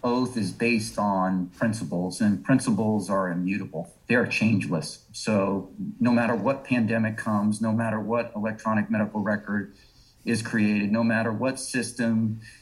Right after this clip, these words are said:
is set up, no matter what A C G M E or L C M E requirements you have to meet, if you live by principles, you'll have harmony in your life.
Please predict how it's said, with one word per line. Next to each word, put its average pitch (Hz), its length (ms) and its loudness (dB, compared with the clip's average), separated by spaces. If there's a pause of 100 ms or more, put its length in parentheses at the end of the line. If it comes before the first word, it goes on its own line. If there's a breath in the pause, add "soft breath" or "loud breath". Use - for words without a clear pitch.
(200 loud breath)
is 101 400 0
set 110 240 2
up, 104 260 0
no 117 100 0
matter 113 280 0
what 113 360 -2
A 127 120 2
C 120 200 -2
G 110 200 -2
M 107 200 2
E 113 160 0
or 107 120 -4
L 110 160 -2
C 110 180 -4
M 107 160 2
E 107 80 2
requirements 104 640 0
you 101 100 -8
have 101 200 -6
to 101 100 -6
meet, 101 400 4
if 113 180 -2
you 120 120 4
live 135 280 4
by 110 200 4
principles, 107 760 0
you'll 101 200 -6
have 95 240 0
harmony 104 480 0
in 92 80 -2
your 90 140 -4
life. 107 360 -2